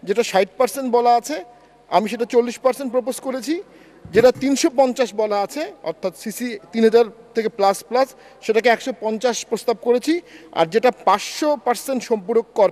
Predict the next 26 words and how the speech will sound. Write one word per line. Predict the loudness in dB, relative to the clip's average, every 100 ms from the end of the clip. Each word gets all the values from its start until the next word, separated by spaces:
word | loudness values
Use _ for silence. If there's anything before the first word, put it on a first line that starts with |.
| 0
পাঁচশো | -6 -8 -14 -8
পার্সেন্ট | -8 -8 -10 -8
সম্পূরক | -8 0 0 0
কর | -2 -4
দিয়ে | -6
কেউ | -6 -4
বাংলাদেশের | -4 -4 -6 -4 -4
গাড়ি | -4 -2
কেনে | 0 4 4
বলে | 4
আমার | 2 -2
মনে | -4
হয় | -4
না, | -6
খুব | -12 -4
কম, | 0 0 -2 -16 -20 -20 -18
তো | -8
সেটা | 0 4 4
আমি | 2 -4
তিনশো | -6 -6
পার্সেন্ট | -6 -6 -6 -8
করেছি। | -8 -10 -12 -18 -20 -20 _ _
এইভাবে | 2 4 4 4 2
করটি | 2 -2
কমানো | 0 2 2 4 2
হলে | 4